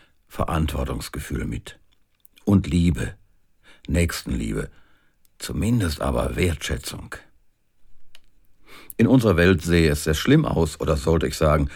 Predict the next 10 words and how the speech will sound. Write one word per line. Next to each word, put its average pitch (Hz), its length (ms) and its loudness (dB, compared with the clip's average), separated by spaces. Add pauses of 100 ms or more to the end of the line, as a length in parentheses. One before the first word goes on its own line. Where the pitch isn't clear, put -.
(280)
noch 120 360 2
schlimmer, 80 460 2 (440)
wenn 98 140 6
es 92 140 4
die 76 160 -4 (100)
Treuen 85 440 2
im 101 160 6
Lande 71 300 0
nicht 92 300 -2
gäbe. 117 440 -2